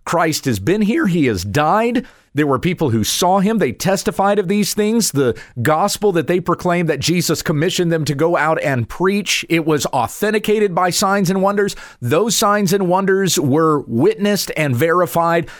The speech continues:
and all of these things were written down and now compiled for us by eyewitness accounts, verified by miracles.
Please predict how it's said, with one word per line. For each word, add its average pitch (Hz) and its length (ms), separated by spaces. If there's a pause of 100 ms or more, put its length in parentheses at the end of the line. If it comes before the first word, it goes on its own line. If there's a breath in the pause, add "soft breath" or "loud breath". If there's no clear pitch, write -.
(160 loud breath)
and 147 180
all 226 300
of 233 80
these 202 220
things 190 260
were 110 140
written 226 320
down 156 340
and 127 160
now 143 200
compiled 190 680
for 135 180
us 104 260
by 131 380
eyewitness 175 720
accounts, 104 640 (400)
verified 175 800
by 156 180
miracles. 101 640